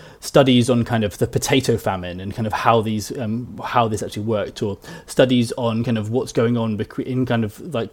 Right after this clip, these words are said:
crime rates in certain areas and what affects those. They are, it's about kind of getting data on really kind of unusual topics, and then using just normal economic analysis to then try and, uh, shed a light on a lot of this stuff.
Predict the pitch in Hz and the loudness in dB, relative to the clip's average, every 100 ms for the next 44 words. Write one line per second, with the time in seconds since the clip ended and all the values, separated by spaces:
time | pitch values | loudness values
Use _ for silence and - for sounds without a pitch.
0 | _ - 143 131 113 110 - 110 - 110 | _ 2 4 4 2 0 -2 -4 0 0
1 | 110 107 104 98 98 104 107 104 - - | 0 -2 -2 -4 -6 -6 -6 -6 -8 -10
2 | - 87 92 - - - - 117 - 147 | -10 -10 -12 -14 -18 -18 -18 -8 6 10
3 | 139 139 135 131 - - 139 135 139 135 | 10 10 8 4 0 -2 0 6 6 6
4 | - 127 123 - 147 135 120 143 147 - | 2 -2 -2 -2 0 0 2 4 4 4
5 | 135 170 - 113 110 117 135 131 123 117 | 0 0 -4 -2 -2 2 4 4 0 0
6 | 107 - - _ - 123 131 139 131 123 | -2 -4 -20 _ -2 4 4 4 2 0
7 | - 147 190 - - - - - - 131 | 0 0 0 -2 -12 -16 -20 -14 0 4
8 | 127 127 147 143 135 123 123 - 156 185 | 4 6 6 6 4 2 -2 -2 6 8
9 | 185 143 135 113 110 113 113 107 101 - | 8 6 4 0 0 0 0 0 -6 -6
10 | 120 123 110 113 - - 120 120 - - | -2 0 0 -2 -4 -2 2 0 -2 -6
11 | 120 110 110 - 120 113 104 101 98 92 | -4 -4 -4 0 2 2 0 -4 -8 -10
12 | - 98 - 82 | -10 -12 -12 -14